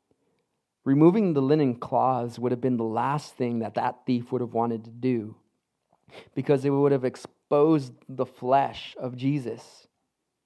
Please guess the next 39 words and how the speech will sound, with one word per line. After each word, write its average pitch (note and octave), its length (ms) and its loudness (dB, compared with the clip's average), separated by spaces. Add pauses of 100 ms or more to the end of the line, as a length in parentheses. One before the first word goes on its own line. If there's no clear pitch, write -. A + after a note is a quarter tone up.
(360)
And B2 120 -2
that C3+ 80 2
would D3+ 80 0
have C#3+ 60 -8
been D3 100 -2
a C#3 40 -6
terrible D#3+ 460 2
way D3 140 6
to C3+ 80 -2
transport C3+ 520 -2
the B2 60 -14
body. A#2+ 480 2 (1600)
So D3 300 8
the C#3 100 2
confusion D#3 680 2
now C3 240 2
in C#3 100 2
John's C#3 400 2
head D3 220 2
is, C3+ 140 -4 (220)
why D3 300 6
would D#3+ 160 2
somebody C#3+ 420 0
take C#3 280 -4
off B2+ 480 -2
Jesus's C3+ 640 -2
linen A#2+ 340 -4
cloths? - 560 -4 (240)
And B2 160 -4
why A#2+ 240 -2
would D#3 160 -2
they B2+ 180 -4
take C3+ 300 -6
the A#2+ 80 -2
time C3 380 -6
to A#2+ 100 -6
fold A#2+ 300 -2
it A2+ 100 -6
neatly A2+ 640 -2